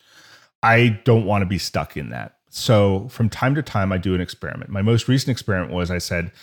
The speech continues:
"What would it take to launch a family law firm from zero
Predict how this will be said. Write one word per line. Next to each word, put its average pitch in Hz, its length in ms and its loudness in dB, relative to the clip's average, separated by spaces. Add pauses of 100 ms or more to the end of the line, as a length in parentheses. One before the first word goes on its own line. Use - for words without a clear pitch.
(340)
"What 131 240 6
would 165 100 2
it 151 140 2
take 117 260 0
to 104 160 0
launch 104 460 2
a 101 60 -2
family 120 400 2
law 101 200 2
firm 92 300 -2
from 90 240 -2
zero 101 920 0